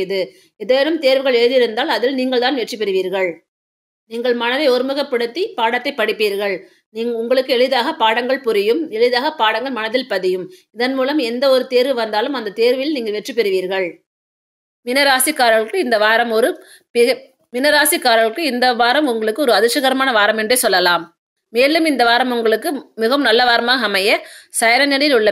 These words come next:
பெருமாளை வணங்குவது மிகவும் சிறப்பு. குறிப்பாக அனந்த பத்மநாப சாமி கோயிலுக்கு சென்று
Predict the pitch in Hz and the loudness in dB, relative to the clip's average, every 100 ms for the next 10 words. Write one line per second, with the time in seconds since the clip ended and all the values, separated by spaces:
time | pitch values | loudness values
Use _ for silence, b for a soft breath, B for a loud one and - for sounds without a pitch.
0 | 208 226 240 247 240 202 196 226 285 214 | 2 2 2 2 2 0 0 0 2 2
1 | 233 247 190 165 185 175 160 _ _ _ | 0 0 -2 0 0 0 -2 _ _ _
2 | _ _ - 269 320 277 214 320 330 226 | _ _ -2 -2 0 0 2 2 2 2
3 | 269 277 240 240 254 254 240 247 233 208 | 0 0 0 0 -2 0 0 2 2 0
4 | 202 196 226 220 220 - - - 226 214 | -2 0 2 4 0 -4 -16 -2 -2 2